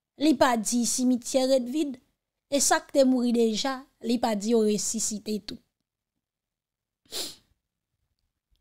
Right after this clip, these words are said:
Yo pran nouvèl ke Ayiti ap chèche lòt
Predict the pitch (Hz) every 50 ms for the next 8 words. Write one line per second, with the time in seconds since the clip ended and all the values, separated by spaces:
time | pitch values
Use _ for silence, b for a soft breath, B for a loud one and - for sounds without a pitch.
0 | _ _ _ _ _ _ _ _ _ _ _ _ _ _ _ - 254 285 302 302
1 | 427 494 466 453 440 403 302 359 392 403 427 453 440 427 359 - 415 381 - 392
2 | 381 370 370 370 339 285 - - - - 392 392 - 330 - - - - 370 349
3 | - 381 349 330 320 349 370 359 359